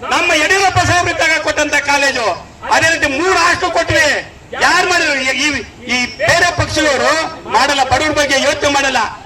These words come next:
ಅವ್ರು ಏನಪ್ಪ ಯೋಚನೆ ಮಾಡ್ತಾರೆ ಅಂದ್ರೆ ಕಾಂಗ್ರೆಸ್ ಅವರು ಕುಡ್ಸು ಮನಸ್ಸು, ಕುಡ್ಸು ಮನಸ್ಸು, ಇಷ್ಟೇ ಅವ್ರ ಕೆಲಸ, ಇನ್ನೇನು ಮಾಡಲ್ಲ ಕಾಂಗ್ರೆಸ್ ಅವರು. ದಯಮಾಡಿ ಯೋಚನೆ ಮಾಡ್ಬೇಕು. ನಾವು ಸೋತಿರ್ಬೋದು, ಆದ್ರೆ ನಾವ್ ಏನ್ ಮಾಡ್ತೀವಿ ಅದೇ ಶಾಶ್ವತ ಉಳಿಯೋದು. ನಮ್ ಸುಧಾಕರ್ ಅನ್ನೋರ್ ಬಗ್ಗೆ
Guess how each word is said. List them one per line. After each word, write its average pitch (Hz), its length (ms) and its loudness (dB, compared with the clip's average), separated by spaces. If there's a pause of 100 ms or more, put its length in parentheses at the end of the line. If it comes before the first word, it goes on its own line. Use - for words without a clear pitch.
(120)
ಅವ್ರು 269 180 2
ಏನಪ್ಪ 330 300 2
ಯೋಚನೆ 311 340 0
ಮಾಡ್ತಾರೆ 294 300 0
ಅಂದ್ರೆ 294 220 0
ಕಾಂಗ್ರೆಸ್ 330 420 -2
ಅವರು 330 560 0
ಕುಡ್ಸು 359 320 2
ಮನಸ್ಸು, 359 480 0 (320)
ಕುಡ್ಸು 349 280 2
ಮನಸ್ಸು, 311 720 0
ಇಷ್ಟೇ 381 240 2
ಅವ್ರ 370 140 4
ಕೆಲಸ, 240 240 -2 (360)
ಇನ್ನೇನು 349 800 2
ಮಾಡಲ್ಲ 302 240 2
ಕಾಂಗ್ರೆಸ್ 254 400 -2
ಅವರು. 196 180 -4 (380)
ದಯಮಾಡಿ 302 460 2
ಯೋಚನೆ 320 300 0
ಮಾಡ್ಬೇಕು. 302 640 2 (160)
ನಾವು 277 140 2
ಸೋತಿರ್ಬೋದು, 311 880 0 (120)
ಆದ್ರೆ 240 220 0
ನಾವ್ 233 140 -2
ಏನ್ 339 240 2
ಮಾಡ್ತೀವಿ 302 300 0
ಅದೇ 285 200 2
ಶಾಶ್ವತ 269 460 0
ಉಳಿಯೋದು. 220 540 -6
ನಮ್ 247 160 0
ಸುಧಾಕರ್ 320 400 2
ಅನ್ನೋರ್ 311 220 0
ಬಗ್ಗೆ 302 240 0